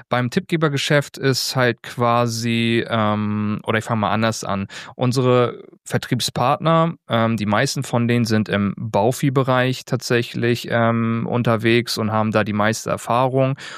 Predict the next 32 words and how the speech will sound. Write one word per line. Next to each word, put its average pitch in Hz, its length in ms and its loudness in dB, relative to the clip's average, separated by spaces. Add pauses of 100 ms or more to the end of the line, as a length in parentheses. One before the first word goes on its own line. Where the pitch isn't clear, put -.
(140)
Und 117 120 -2
zwischendurch 127 680 2
ist 113 160 -4
es 120 100 0
dann 117 120 0
auch 107 120 2
mal 113 160 0
so, 110 200 0
dass 117 180 0
sie 117 80 -2
einen 107 80 -2
Kunden 127 320 0
haben, 117 480 0 (320)
äh, 110 200 2
der 107 140 0
vielleicht 110 300 -2
gerade 107 200 0
sogar 104 200 -2
eine 101 100 -2
Baufi 101 340 0
abgeschlossen - 640 -2
hat 123 140 2
und 104 160 -4
zusätzlich 113 540 0
vielleicht 113 280 0
noch 110 160 0
einen 113 280 -2 (120)
Kleinkredit 120 720 -2
benötigt 113 500 0
für 117 140 -2
die 110 120 0
Modernisierung, 107 760 2